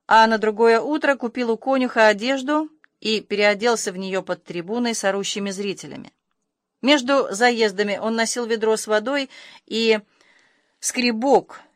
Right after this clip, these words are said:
и наблюдал за величавым парадом лошадей – участниц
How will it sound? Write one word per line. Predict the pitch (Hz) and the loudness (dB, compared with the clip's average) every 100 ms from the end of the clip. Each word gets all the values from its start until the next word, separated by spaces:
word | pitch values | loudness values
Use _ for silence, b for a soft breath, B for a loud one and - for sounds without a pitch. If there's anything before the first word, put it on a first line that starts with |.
| _ | _
и | 196 | -2
наблюдал | 202 202 220 247 233 | -2 0 2 4 4
за | 226 | 0
величавым | 220 220 349 330 294 | -2 -2 0 2 2
парадом | 262 254 247 233 | 4 4 4 2
лошадей – | 220 214 220 175 185 165 156 _ _ _ _ _ _ _ _ _ - | -2 -4 -6 -6 -6 -6 -8 _ _ _ _ _ _ _ _ _ -10
участниц | 175 - 277 302 311 330 - - | -6 2 4 4 2 -6 -6 -8